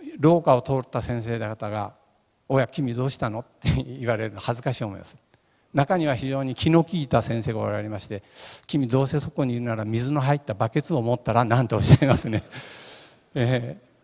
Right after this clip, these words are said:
ー、だんだんさすがにそれは辛いと言って学生はちゃんと前に出てくるようになりました。で、この前ある番組を見ておりましたら、ご存知のあの、尾形公安ですね。今、あの、エヌエイチケーで「ひだまりの木」っていうのもやってますけれどもね、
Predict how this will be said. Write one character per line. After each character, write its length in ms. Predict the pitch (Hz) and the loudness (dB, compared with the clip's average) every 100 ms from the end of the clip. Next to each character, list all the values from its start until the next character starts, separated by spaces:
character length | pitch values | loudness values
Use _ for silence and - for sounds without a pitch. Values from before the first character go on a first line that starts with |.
| _ - | _ -20
ー、 220 | 285 233 | -14 0
だ 160 | 151 165 | 8 8
ん 80 | 196 | 10
だ 140 | 196 | 4
ん 60 | 180 | 4
さ 160 | 151 | 0
す 100 | 151 | 0
が 100 | 185 | 2
に 100 | 185 | 4
そ 140 | 147 147 | 4 2
れ 80 | 143 | 2
は 180 | 131 | 2
辛 260 | 127 147 135 | 2 4 4
い 60 | 135 | 4
と 100 | 123 | -2
言 100 | 110 | -8
っ 20 | |
て 240 | - 120 | -6 -4
学 180 | 107 104 | -4 -6
生 120 | - | -4
は 60 | 107 | -4
ち 60 | |
ゃ 80 | 110 | -4
ん 40 | 101 | -4
と 80 | |
前 160 | 104 107 | -2 -2
に 60 | 95 | -4
出 80 | |
て 100 | 104 | -8
く 100 | 101 | -8
る 60 | 110 | -8
よ 60 | 98 | -10
う 20 | |
に 20 | |
な 60 | 98 | -12
り 40 | |
ま 60 | 95 | -18
し 60 | |
た。 100 | - _ _ - | -20 _ _ -6
で、 100 | 127 | -2
こ 120 | - | 2
の 60 | 226 | 2
前 220 | 247 196 | 4 4
あ 100 | 165 | 6
る 180 | 202 190 131 | 6 2 0
番 240 | 139 147 | -2 0
組 120 | 156 | -4
を 60 | 127 | -4
見 120 | 120 | -8
て 140 | 110 | -6
お 80 | 143 | -6
り 80 | 143 | -6
ま 140 | 139 | -8
し 60 | 135 | -8
た 120 | 120 | -6
ら、 160 | 113 117 | -6 -8
ご 120 | 117 | -8
存 240 | 127 151 147 | -6 -6 -6
知 100 | 139 | -6
の 220 | 131 127 | -6 -4
あ 80 | 127 | -4
の、 220 | 117 117 - _ _ _ _ | -4 -4 -10 _ _ _ _
尾 140 | - 127 | 0 2
形 300 | 170 170 180 | 2 2 2
公 340 | 170 156 113 | 2 0 0
安 180 | 90 92 | -4 -10
で 80 | - | -14
す 120 | - | -4
ね。 260 | 147 147 - | -2 -2 0
今、 300 | 156 160 123 | 0 0 -2
あ 40 | 117 | -4
の、 100 | 117 | -2
エ 80 | |
ヌ 100 | 120 | 0
エ 20 | 135 | -2
イ 40 | |
チ 120 | - | -2
ケ 180 | - 131 | 0 0
ー 40 | 113 | 0
で 260 | 107 107 - | -4 -6 -8
「ひ 120 | - | 0
だ 120 | 143 | 2
ま 140 | 143 | 2
り 80 | 113 | -2
の 100 | 104 | -6
木」 120 | - - | -10 -10
っ 20 | |
て 80 | 107 | -8
い 40 | |
う 20 | |
の 60 | 98 | -8
も 60 | |
や 100 | 98 | -10
っ 40 | 87 | -10
て 120 | 123 | -8
ま 100 | 104 | -10
す 80 | - | -8
け 80 | 107 | -12
れ 40 | |
ど 80 | 101 | -10
も 80 | 113 | -12
ね、 140 | 127 | -12